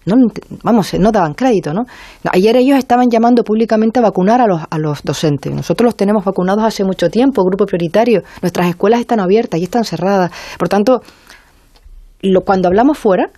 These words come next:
aquí también ya se reconoce públicamente que la estrategia de vacunación era la, era la adecuada, era la hoja de ruta,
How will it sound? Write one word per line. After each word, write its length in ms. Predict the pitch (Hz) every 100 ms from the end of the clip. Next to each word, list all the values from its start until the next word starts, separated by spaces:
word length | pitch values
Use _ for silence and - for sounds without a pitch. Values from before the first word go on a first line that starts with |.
| -
aquí 180 | 135 151
también 300 | 139 151 156
ya 180 | 151 147
se 140 | 151
reconoce 480 | 139 139 156 156 151
públicamente 640 | 151 156 147 160 196 196
que 100 | -
la 60 | 143
estrategia 420 | - 131 151 147
de 80 | 156
vacunación 540 | 147 147 143 139 165 -
era 220 | - 180 147
la, 140 | 139
era 200 | - 147
la 60 | 135
adecuada, 360 | 135 - 170 208
era 120 | 165
la 80 | 160
hoja 180 | -
de 80 | 151
ruta, 320 | 143 151 202